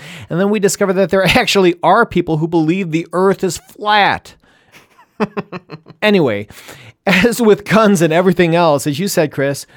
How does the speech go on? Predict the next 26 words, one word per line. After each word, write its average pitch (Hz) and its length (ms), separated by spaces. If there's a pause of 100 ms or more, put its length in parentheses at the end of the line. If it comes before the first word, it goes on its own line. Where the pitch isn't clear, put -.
(140)
we 147 100
yell 151 320
about 160 240
it 143 80
on 135 220
Facebook, 113 720 (340)
and 127 160
then 160 120
it 147 220
gives 147 240
way 131 340
to 123 320
the 120 180
next 117 560
thing, 113 580
the 110 100
next 117 640 (260)
tragedy. 110 640
Does 107 220 (140)
anyone 123 600 (200)
remember 123 500
or 104 140
talk 127 320
about 117 260
Orlando 104 680
anymore? 95 540